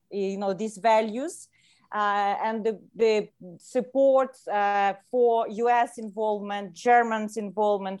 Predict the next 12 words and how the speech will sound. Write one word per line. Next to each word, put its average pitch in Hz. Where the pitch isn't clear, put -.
French 226
involvement, 196
U 226
K 247
involvement 196
is 208
quite 226
high. 190
Ukraine 247
is 233
reaching 294
out 202